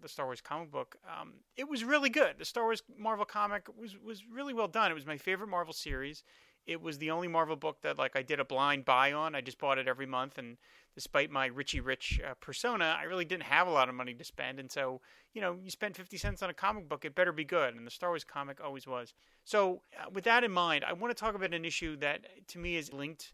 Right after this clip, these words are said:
with Carrie Fisher and her role as Princess Leia, and that is Star Wars number forty-eight. Uh, the title is "The Third Law." It's written by Larry Hama. The penciler is Carmine Infantino, and the inker is Carlos Garza.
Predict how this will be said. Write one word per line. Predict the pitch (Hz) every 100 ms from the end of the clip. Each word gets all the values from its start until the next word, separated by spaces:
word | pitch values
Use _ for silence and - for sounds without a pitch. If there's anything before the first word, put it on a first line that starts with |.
| -
with | 131 139 - - _
Carrie | - 143 135 120
Fisher | 139 - -
and | - 123
her | 120
role | 127 160 135
as |
Princess | - 135 127 -
Leia, | 139 139
and | 151
that | 185 220
is | 196
Star | - 185 170
Wars | 160 156
number | 143 139 143 -
forty-eight. | 180 170 185 147 135 135 -
Uh, | - 127 127 -
the | 151
title | - 180 170 175
is | 160 131
"The | - 135
Third | - 170 170 165
Law." | 147 131 123 139 _
It's | -
written | 160 196
by | 156 143
Larry | 139 160 151
Hama. | 147 147 151 151 -
The | 156
penciler | 151 143 156 139
is |
Carmine | - 156 147
Infantino, | 135 143 135 139 135
and | 135
the |
inker | - 139 139 156
is | 139
Carlos | - - 143 135 127
Garza. | - 139 135 139